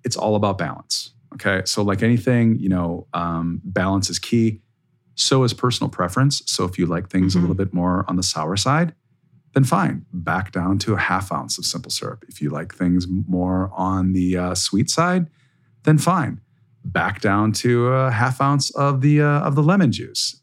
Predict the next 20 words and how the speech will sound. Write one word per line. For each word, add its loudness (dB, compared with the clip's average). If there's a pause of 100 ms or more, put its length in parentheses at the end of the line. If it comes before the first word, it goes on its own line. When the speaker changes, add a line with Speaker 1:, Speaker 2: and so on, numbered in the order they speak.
(140)
Speaker 1:
It's 0
totally 4
Speaker 2:
Mm-hmm. 4
Speaker 1:
your 2
call, 0
but -4
you 2
know 4
that 0
when 0
you 2
use 2
it, 0 (160)
even 4
Stevens, 2
equal -2
parts, -2 (840)
it's -2
in 4
balance. -6